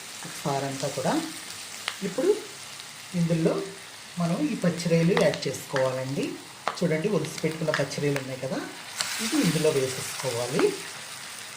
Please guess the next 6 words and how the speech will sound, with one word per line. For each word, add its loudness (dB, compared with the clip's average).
వేసుకుని 4
ఒకసారి 4
అంతా 4
కూడా 2
మిక్స్ -2
చేసుకుందాం. 2